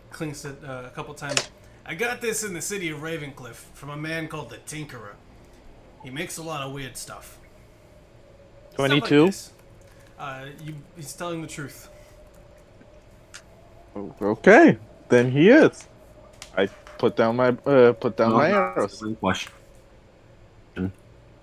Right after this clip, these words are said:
Speaker 2: What?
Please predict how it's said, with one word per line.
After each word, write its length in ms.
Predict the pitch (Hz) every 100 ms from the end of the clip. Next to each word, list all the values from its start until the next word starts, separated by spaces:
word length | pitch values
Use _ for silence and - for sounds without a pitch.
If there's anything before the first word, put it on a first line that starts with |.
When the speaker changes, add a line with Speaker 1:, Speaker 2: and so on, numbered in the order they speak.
| _ - - - - - - - - - - - - - - - _ - - - - - - - - -
Speaker 2:
What? 260 | 120 156